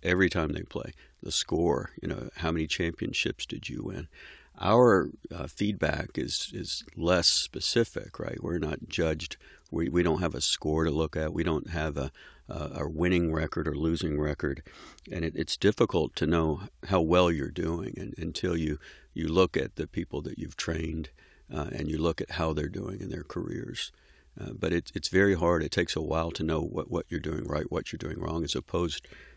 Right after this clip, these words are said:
to a coach. A coach, uh, doesn't win, they're, they're, they're done. And so they have to, to be loo-, looking at this strategy where they're looking at all of these things,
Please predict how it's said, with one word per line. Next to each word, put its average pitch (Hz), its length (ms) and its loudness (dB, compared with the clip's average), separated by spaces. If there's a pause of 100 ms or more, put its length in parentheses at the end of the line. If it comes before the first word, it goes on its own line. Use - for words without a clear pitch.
(120)
to - 120 -6
a 71 60 -6
coach. 120 320 8
A 76 60 4
coach, - 440 2 (460)
uh, 78 260 0 (160)
doesn't 95 400 6
win, 95 500 6
they're, 92 220 2
they're, 92 380 2 (200)
they're 95 260 2
done. 90 320 2 (580)
And - 120 -8
so - 140 0
they 92 140 0
have 104 280 2
to, 78 340 0
to 85 160 -2
be 82 160 0
loo-, 85 160 2 (180)
looking 92 320 2
at 73 140 -2 (120)
this 85 200 -2
strategy 90 600 4
where 76 140 2
they're 85 120 4
looking 82 300 4
at - 160 0
all 87 280 6
of - 100 0
these - 280 0
things, - 420 -2